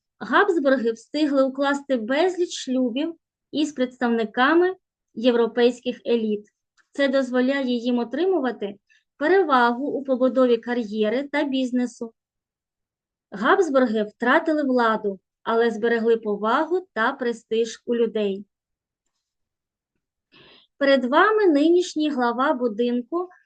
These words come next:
Габсбург-Лотарингських, син Отта фон Габсбурга, австрійського та принцеси Регіни Саксен-Менінгенської,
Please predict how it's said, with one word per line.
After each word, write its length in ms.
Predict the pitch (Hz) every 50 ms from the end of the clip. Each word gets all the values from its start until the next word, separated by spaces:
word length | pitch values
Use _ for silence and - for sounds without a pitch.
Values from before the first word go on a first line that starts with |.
| _ _
Габсбург-Лотарингських, 1700 | _ 208 220 240 247 269 294 269 254 247 285 320 294 - - 254 247 247 269 269 262 254 240 233 233 233 - - _ - 226 226 - - _ _ _ _ _ _ _
син 520 | _ - - - 294 311 339 392 415 415 - _ _ _ _ _ _
Отта 400 | - 277 330 339 339 - 294 285
фон 240 | 285 - 330 339 349
Габсбурга, 840 | 311 311 359 349 302 233 233 220 214 214 214 214 190 202 190 185 196 _ _ _ _ _ _ _ _ _ _ _
австрійського 920 | - 233 233 233 - - 262 262 247 240 233 - - 285 302 311 392 427 415 -
та 160 | - 302 370
принцеси 680 | 381 - 302 269 262 262 262 - 269 254 254 254 - 240
Регіни 600 | 220 220 220 208 - 233 254 277 311 330 359 381
Саксен-Менінгенської, 2000 | 359 - - - 254 247 247 254 254 - - 302 302 302 302 - _ _ _ _ _ 226 240 262 277 277 277 285 247 220 226 214 208 202 202 - _ - 202 190 190 196